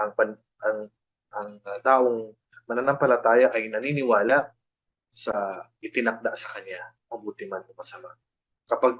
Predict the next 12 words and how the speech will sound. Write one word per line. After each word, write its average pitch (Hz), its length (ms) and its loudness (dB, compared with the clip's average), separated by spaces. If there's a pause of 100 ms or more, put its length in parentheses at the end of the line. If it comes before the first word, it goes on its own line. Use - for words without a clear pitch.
ikaw 98 880 0 (180)
na 101 160 -12
isang 127 160 -6
Muslim, 107 480 -10
isang 123 160 -6
mananampalataya, 123 880 2 (720)
ay 104 480 -4 (320)
naniniwala 127 640 4
ka 120 80 -8
sa 113 320 0
takda, 98 480 -4 (400)
kahit 135 160 2